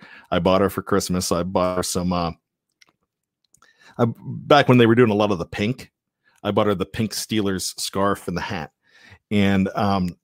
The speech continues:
something I think she still has today. I think my kids wear 'em now, but, um, my daughter wears 'em. Um, but so we go to the game, and one of her friends is gonna be there too.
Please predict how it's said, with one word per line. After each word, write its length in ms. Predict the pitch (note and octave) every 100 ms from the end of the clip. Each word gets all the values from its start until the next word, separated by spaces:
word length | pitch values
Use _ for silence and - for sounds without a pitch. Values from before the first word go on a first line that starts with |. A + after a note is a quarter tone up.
| _ _ _ _ _ _
something 340 | - A#3 C4 F3+
I 140 | D#3
think 160 | G3 F#3+
she 160 | F#3+
still 220 | - -
has 300 | C#3 D#3+ B2
today. 280 | F2+ C#2 B1+ _ _ _ _ _ _
I 40 | D3+
think 140 | D3+
my 140 | C#3+ C3
kids 280 | - D3
wear 200 | F2+ D2+
'em 100 | D2+
now, 280 | D#2 D2+ - A2+
but, 280 | G#2 G2 B2+
um, 360 | G#2 G2 F#2+ G3+
my 220 | A#2 F#2
daughter 360 | E2 C#3+ F2
wears 240 | D#2 D2 -
'em. 140 | - - _ - _ _
Um, 360 | A2+ G2+ G2 - _ _ _ _ _ _ _ -
but 200 | B2+ B2
so 300 | - B2 A#2+ - - -
we 120 | C3+
go 120 | D#3
to 60 | G#3+
the 60 | A#2+
game, 440 | G2 D#2+ A2+ D3 - _ -
and 240 | B2 A#2 A#2
one 80 |
of 80 | B2
her 80 | A#2
friends 520 | - F#2+ F#2 G#2+ - - _ B2+
is 120 | -
gonna 160 | G#2
be 160 | F#2+ G2+
there 180 | F2+ F2+
too. 400 | - F2 F#2